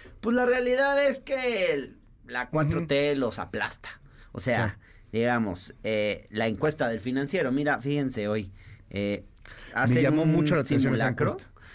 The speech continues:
Speaker 1: Muy interesante.
Speaker 2: Sí,
Speaker 1: Hacen un
Speaker 2: aquí la tengo.
Speaker 1: simulacro,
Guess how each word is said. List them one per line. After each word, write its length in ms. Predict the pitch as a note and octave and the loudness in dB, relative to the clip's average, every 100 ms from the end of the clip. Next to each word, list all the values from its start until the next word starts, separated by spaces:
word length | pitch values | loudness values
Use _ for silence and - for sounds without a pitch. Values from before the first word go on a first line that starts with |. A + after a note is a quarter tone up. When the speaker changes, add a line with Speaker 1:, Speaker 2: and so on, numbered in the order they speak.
| - - | -6 0
Speaker 1:
Muy 240 | D3+ A3+ | 2 2
interesante. 720 | D#3+ B2 A#2+ - G#3+ - - | 2 0 0 0 -2 0 -4
Speaker 2:
Sí, 60 | - | 0
Speaker 1:
Hacen 320 | C#3+ - F#3 | 0 2 2
un 80 | F#3+ | 2
Speaker 2:
aquí 80 | F3+ | 2
la 60 | F#3+ | 0
tengo. 120 | E3+ | 2
Speaker 1:
simulacro, 600 | F3+ F#3+ F3 D#3+ E3+ | 2 0 -2 -4 -6